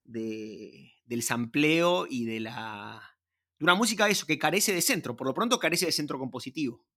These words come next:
¿no? Porque él, él es, él es el artífice, pero a la vez los materiales le son dados.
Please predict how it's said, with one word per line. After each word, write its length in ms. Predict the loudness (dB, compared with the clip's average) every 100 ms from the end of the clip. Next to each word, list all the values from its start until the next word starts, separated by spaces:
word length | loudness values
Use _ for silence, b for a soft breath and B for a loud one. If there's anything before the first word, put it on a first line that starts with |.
| _
¿no? 240 | -16 -16 _ _ _ _ -14
Porque 440 | -10 -6 -6 -2
él, 260 | 0 0 -4 _ _ _ 0
él 160 | 2
es, 180 | 4 2 2
él 160 | 2
es 100 | 4
el 120 | 6
artífice, 520 | 4 4 -4 -2 -2 0
pero 180 | -2
a 40 | -2
la 100 | 0
vez 340 | 0 0 -4 b b b
los 140 | b -8
materiales 460 | -6 -4 -2 -2
le 100 | -4
son 240 | -6 -6 -4
dados. 520 | -4 -6 -12 -20 _